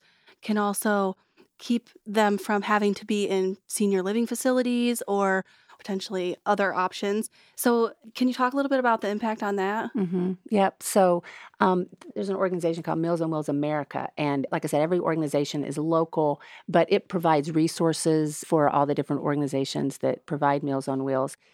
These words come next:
Speaker 2: And it does a lot of studies and statistics and things of that sort. So it did a study, and it talked, if I remember this correctly,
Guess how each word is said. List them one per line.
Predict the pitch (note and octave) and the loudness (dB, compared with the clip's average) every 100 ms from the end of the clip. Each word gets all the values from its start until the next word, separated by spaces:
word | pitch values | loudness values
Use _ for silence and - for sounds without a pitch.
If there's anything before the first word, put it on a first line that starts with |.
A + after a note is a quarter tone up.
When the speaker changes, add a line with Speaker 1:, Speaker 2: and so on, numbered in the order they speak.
| _ _ | _ _
Speaker 2:
And | F#3 E3+ D#3+ - | 2 4 2 2
it | F#3 | 4
does | F3 | 4
a | C#3+ | 6
lot | C3+ | 4
of | - | 2
studies | - A3 G3+ G3 F#3+ D#3 | 2 4 6 6 4 2
and | C3 | -4
statistics | - - F#3+ - F3 - | -6 -2 -2 0 0 0
and | D#3 | -4
things | D3+ D3+ | -4 0
of | |
that | D3+ - | -2 -2
sort. | E3+ | -6
So | - D#3+ | -2 0
it | - F#3+ | 0 2
did | F3 | 0
a | C#3+ | 0
study, | - E3+ D#3+ C#3 C3+ | 0 0 2 0 0
and | D3 | -2
it | - | -4
talked, | - C#3+ - | -6 -8 -6
if | |
I | C3+ | -6
remember | C#3 D3+ D3+ | -4 -4 -4
this | C#3 - | -6 -4
correctly, | E3 D3+ - C#3 | 0 0 0 -4